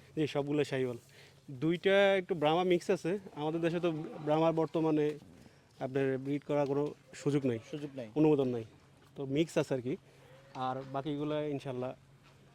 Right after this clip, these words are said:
Speaker 1: হান্ড্রেড পার্সেন্টই শাহিওয়াল।
Speaker 2: জি, জি। আপনি তো, আমি, আমাকে বলছিলেন যে, "ভাই, এগুলো প্যাকেজ আকারে আমি বিক্রি করবো।"
Speaker 1: জি।
Speaker 2: তো প্যাকেজটা থাকবে কি পাঁচটা না দশটা? কিভাবে প্যাকেজটা করবেন?
Speaker 1: না, আমি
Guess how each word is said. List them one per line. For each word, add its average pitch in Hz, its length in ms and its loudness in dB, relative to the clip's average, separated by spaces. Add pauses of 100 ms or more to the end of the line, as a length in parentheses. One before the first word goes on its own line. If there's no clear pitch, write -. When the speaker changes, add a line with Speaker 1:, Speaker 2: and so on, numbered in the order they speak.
(140)
Speaker 1:
হান্ড্রেড 139 280 -4
পার্সেন্টই 135 500 -2
শাহিওয়াল। 123 480 -8
Speaker 2:
জি, 131 240 -8
জি। 117 100 -18 (380)
আপনি 196 340 -4
তো, 208 240 4
আমি, 180 400 -2
আমাকে 175 320 -4
বলছিলেন 170 500 -2
যে, 151 120 0
"ভাই, 151 160 4
এগুলো 156 200 0
প্যাকেজ 175 340 4
আকারে 170 260 8
আমি 160 100 4
বিক্রি 160 260 -2
করবো।" 120 320 -4 (280)
Speaker 1:
জি। 151 80 -8
Speaker 2:
তো 151 120 -6
প্যাকেজটা 190 380 2
থাকবে 208 300 2
কি 214 160 -4
পাঁচটা 214 460 2
না 202 120 2
দশটা? 156 360 0
কিভাবে 208 300 0
প্যাকেজটা 165 360 -2
করবেন? 147 140 -2
Speaker 1:
না, 151 300 4
আমি 160 200 2